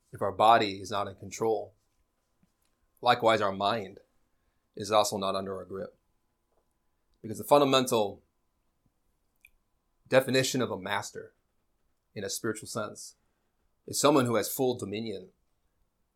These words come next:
of body, heart, and mind. Someone who is aligned with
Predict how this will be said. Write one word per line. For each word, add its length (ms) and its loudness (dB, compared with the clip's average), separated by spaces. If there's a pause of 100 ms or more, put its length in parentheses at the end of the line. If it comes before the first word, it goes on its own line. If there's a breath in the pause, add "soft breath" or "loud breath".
(260)
of 140 -20
body, 420 2 (520)
heart, 300 -6 (220)
and 140 -18
mind. 300 -16 (1600)
Someone 240 0
who 100 0
is 80 -2
aligned 480 -2
with 320 -12